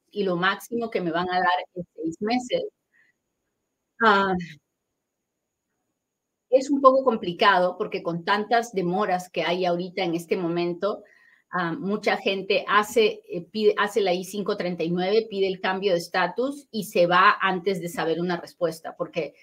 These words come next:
la respuesta puede tomar años y, sin embargo, la extensión solo hubiera sido por seis meses. Así que la gente tiene que ir, tiene que ir. Ahora, a veces es mejor terminar de estudiar, salir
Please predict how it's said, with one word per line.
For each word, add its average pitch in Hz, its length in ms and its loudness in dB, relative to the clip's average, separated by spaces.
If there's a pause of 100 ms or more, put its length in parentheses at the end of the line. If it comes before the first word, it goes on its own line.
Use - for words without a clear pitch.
(200)
la 185 100 2
respuesta 185 480 0
puede 196 240 4
tomar 180 280 2
años 220 600 2
y, 190 80 -10
sin 170 180 -4
embargo, 185 400 2
la 190 100 0
extensión 180 600 -2
solo 185 320 0
hubiera 175 280 0
sido 170 300 -2
por 170 140 -8
seis 165 300 -10
meses. 190 560 -4 (420)
Así 180 300 -6
que 190 180 4
la 180 140 0
gente 185 240 -6 (240)
tiene 170 180 -2
que 170 80 -2
ir, 175 160 -4 (320)
tiene 320 220 -4
que - 80 -20
ir. - 60 -20 (520)
Ahora, 180 420 4
a 175 120 0
veces 220 440 2
es - 120 -14
mejor 233 440 2
terminar 175 520 0
de 196 80 -2
estudiar, 196 500 2 (120)
salir 220 800 -2